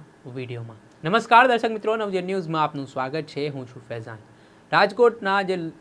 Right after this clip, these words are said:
ભારતીય જનતા પાર્ટીના લોકસભાના ઉમેદવાર છે પરસોત્તમ રૂપાલા, તેમનો વિવાદ છે, તે દિવસે ને દિવસે વધુ ઘેરો બનતો જઈ રહ્યો છે.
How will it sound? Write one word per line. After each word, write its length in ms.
ભારતીય 320
જનતા 160
પાર્ટીના 360
લોકસભાના 540
ઉમેદવાર 420
છે 100
પરસોત્તમ 480
રૂપાલા, 460
તેમનો 340
વિવાદ 360
છે, 220
તે 80
દિવસે 260
ને 100
દિવસે 320
વધુ 260
ઘેરો 300
બનતો 300
જઈ 160
રહ્યો 200
છે. 280